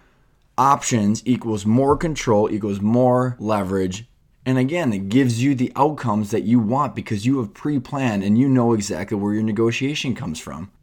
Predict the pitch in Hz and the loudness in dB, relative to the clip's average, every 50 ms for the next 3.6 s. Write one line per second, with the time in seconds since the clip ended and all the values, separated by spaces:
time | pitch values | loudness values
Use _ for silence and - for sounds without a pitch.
0 | _ _ _ _ _ _ _ - - 131 160 196 196 180 160 147 135 123 127 - | _ _ _ _ _ _ _ -4 0 2 4 4 4 4 2 2 2 0 0 0
1 | - 127 120 117 110 117 131 135 131 - 135 123 107 123 127 127 123 120 113 98 | 0 0 2 2 4 2 2 0 0 0 0 0 0 0 -2 -4 -2 -2 -2 -2
2 | 95 107 104 107 110 104 95 117 135 165 143 110 87 - 104 95 87 110 110 101 | -2 -4 -4 -4 -4 -4 -2 -2 -2 -2 -2 -4 -6 -6 -8 -8 -6 -6 -6 -6
3 | - - 135 160 180 156 104 80 76 71 69 - | -6 -6 -6 -4 -4 -4 -4 -4 -8 -8 -10 -14